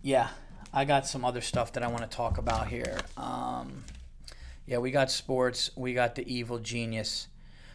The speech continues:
All right, I'm gonna talk about evil genius now and see how far it gets us, and then we'll see, uh, what we can, what we can do. Um, if I missed any of your stuff, and by the way, guys, you can also send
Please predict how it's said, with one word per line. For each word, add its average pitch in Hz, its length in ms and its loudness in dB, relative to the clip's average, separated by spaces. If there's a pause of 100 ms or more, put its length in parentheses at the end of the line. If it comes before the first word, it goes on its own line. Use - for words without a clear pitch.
(120)
All 131 80 6
right, 139 60 10
I'm 175 60 8
gonna 214 140 10
talk 180 220 12
about 156 220 10
evil 143 260 6
genius 127 480 2
now 117 360 6
and 113 120 4
see 135 200 6
how 123 120 12
far 117 340 12
it 104 100 -4
gets 113 240 4
us, 107 220 4
and 127 120 0
then 117 180 2
we'll 117 100 2
see, 113 440 4
uh, 110 280 6
what 117 160 4
we 117 100 -2
can, 107 300 -2 (100)
what 120 160 2
we 117 80 -4
can 110 220 -4
do. 104 200 -4 (640)
Um, 123 440 4
if 147 160 6
I 160 60 12
missed 160 300 6
any 156 200 6
of 143 100 4
your 143 80 4
stuff, 156 220 6
and 160 100 8
by 190 80 12
the 202 100 12
way, 185 140 12
guys, 147 220 12
you 143 60 2
can 165 140 6
also 202 280 10
send 151 520 6